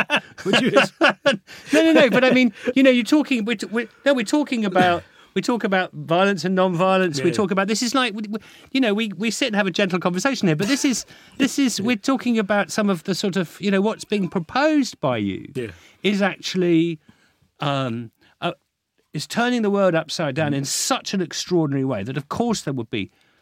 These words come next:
Speaker 1: Yeah.
Speaker 2: you know, that there would be extraordinary violence as a consequence of
Speaker 1: Yeah.
Speaker 2: it and so forth. D-, d-, are you sanguine about that? <laughs> 'Cause you know it's never gonna happen. <laughs> Is it eas-, is it sort of,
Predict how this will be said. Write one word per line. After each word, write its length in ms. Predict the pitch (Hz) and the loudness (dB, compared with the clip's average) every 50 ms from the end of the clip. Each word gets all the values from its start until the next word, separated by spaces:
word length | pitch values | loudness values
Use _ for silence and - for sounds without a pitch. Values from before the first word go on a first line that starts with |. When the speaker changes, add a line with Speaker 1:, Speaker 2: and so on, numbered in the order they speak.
| _ _ _ _ _ _ _ _ _ _ _ _ | _ _ _ _ _ _ _ _ _ _ _ _
Speaker 1:
Yeah. 80 | - 220 | -2 0
Speaker 2:
you 60 | 170 165 | 0 2
know, 140 | 143 110 | 2 0
that 160 | 113 139 160 139 | 0 0 0 2
there 100 | 185 190 | 2 2
would 120 | 190 165 | 2 2
be 80 | 202 202 | 2 0
extraordinary 560 | 185 - - - - 233 233 220 185 185 175 | 0 -2 -6 -4 -2 0 0 2 2 2 4
violence 460 | 156 175 185 180 165 143 131 120 - | 4 4 2 2 2 0 0 -4 -6
as 100 | 135 110 | -6 -6
a 60 | 139 127 | -6 -6
consequence 640 | - 156 151 131 - - - - 104 - - - | -4 -4 -4 -4 -6 -8 -10 -10 -10 -10 -10 -10
of 80 | 110 95 | -8 -8
Speaker 1:
Yeah. 60 | 90 | -8
Speaker 2:
it 160 | 82 - - | -8 -12 -12
and 120 | - 120 113 | -12 -12 -10
so 160 | - 120 - | -10 -10 -10
forth. 200 | - - - - _ - - - - - - - _ | -10 -14 -18 -20 _ -20 -20 -20 -20 -20 -20 -14 _
D-, 100 | - 151 | -10 -10
d-, 180 | - - - - _ _ | -10 -14 -20 -20 _ _
are 200 | - 180 208 247 | 0 2 2 4
you 560 | 269 240 262 269 262 262 254 240 202 175 160 - _ _ _ _ _ _ _ | 4 4 4 6 6 6 6 4 4 2 -2 -4 _ _ _ _ _ _ _
sanguine 520 | - - - 233 226 214 208 196 175 160 | -4 0 0 2 2 2 2 2 2 2
about 220 | 139 127 135 127 123 | 4 4 2 2 2
that? 140 | 131 - - | 0 -4 0
<laughs> 40 | |
'Cause 160 | - - - - | 0 0 2 4
you 80 | 302 | 2
know 160 | 247 - - | 2 4 2
it's 200 | 220 220 226 - | 0 0 0 0
never 220 | - 233 220 196 262 | 0 0 2 0 -2
gonna 300 | - - 214 185 185 180 - - | -2 -2 0 0 0 -2 -2 -2
happen. 400 | 220 226 202 - - - 208 - - _ - | -2 -2 -2 -4 -4 -6 -6 -6 -6 _ -6
<laughs> 640 | - - - - - 170 - - 233 214 180 165 | -6 -4 -6 -10 -12 -10 -4 -2 0 0 2 0
Is 120 | 233 220 | 0 0
it 120 | 254 269 220 | 0 2 2
eas-, 200 | 247 240 233 214 | 2 2 2 2
is 180 | - 233 233 240 | 0 0 2 2
it 120 | 247 202 | 0 0
sort 160 | 185 - 208 | 0 0 -2
of, 80 | 190 - | -2 -4